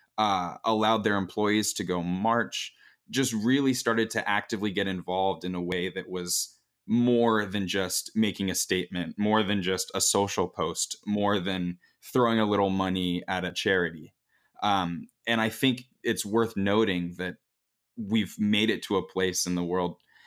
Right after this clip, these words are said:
uh, we've made it to a place in our society where brands are finally stepping up and making those changes and, and, and really showing their stripes. Uh, and I think that's something that's really special. So I really wanted to call that out, uh, as I did on Madness this week,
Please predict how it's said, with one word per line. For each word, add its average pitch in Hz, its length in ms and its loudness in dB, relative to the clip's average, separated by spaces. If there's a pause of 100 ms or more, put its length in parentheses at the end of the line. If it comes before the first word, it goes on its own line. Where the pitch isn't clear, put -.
(160)
uh, 90 240 2
we've 98 160 -2
made 104 160 4
it 95 120 2
to 101 100 0
a 92 60 2
place 92 440 0
in 95 160 -2
our 87 140 0
society 95 680 2
where 85 400 -4 (260)
brands 104 280 2
are 95 80 2
finally 95 340 0
stepping 90 400 0
up 90 180 -2
and 87 220 0
making 90 460 0
those 82 240 -4
changes 92 520 -2
and, 82 160 -4
and, 87 220 -4
and 87 320 -4
really 98 320 2
showing 90 380 0
their 85 120 -2
stripes. - 440 -2 (520)
Uh, 92 380 2 (160)
and 104 100 0
I 104 80 2
think 101 220 -2
that's 92 240 -2
something 87 260 0
that's 82 200 -4
really 80 180 -4
special. - 480 -8
So - 140 -2
I 92 40 4
really 101 220 4
wanted 98 280 0
to 90 100 -4
call 90 240 -6
that 87 180 -2
out, 85 240 -4 (400)
uh, 90 220 0
as 107 180 4
I 104 100 2
did 92 200 0
on 90 180 0
Madness 87 480 -2
this 85 240 -8
week, 80 260 -8